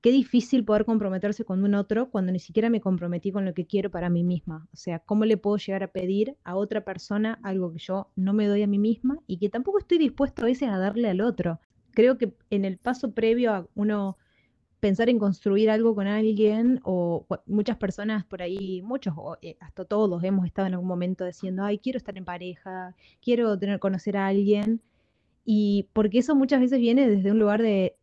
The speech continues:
mm, "Me falta algo que va a venir otro y me lo va a completar, y esto va a ser espectacular, y el otro me va a traer la felicidad",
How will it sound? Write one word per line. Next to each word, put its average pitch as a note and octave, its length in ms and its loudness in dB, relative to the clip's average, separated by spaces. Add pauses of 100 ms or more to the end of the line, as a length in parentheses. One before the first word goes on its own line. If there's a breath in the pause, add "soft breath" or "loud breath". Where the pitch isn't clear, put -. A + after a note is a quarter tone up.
(160)
mm, G3 220 -2 (100)
"Me G3+ 200 4
falta C4 420 0
algo D4 260 0
que G3 100 0
va F#3+ 80 2
a - 20 2
venir G#3+ 260 0
otro G#3+ 220 -2
y - 20 2
me F#3 80 0
lo E3 100 -4
va F3+ 60 -6
a E3+ 40 -10
completar, E3+ 680 -4
y F#3 120 0
esto - 220 -6
va E3+ 60 -4
a D3+ 40 -8
ser F3 180 -4
espectacular, E3 840 -8
y G3 100 -2
el E3+ 120 -6
otro F#3+ 260 -4
me F3 120 -4
va F3 80 -6
a F3+ 80 -10
traer F#3 440 -8
la B3 140 -8
felicidad", F3+ 720 -8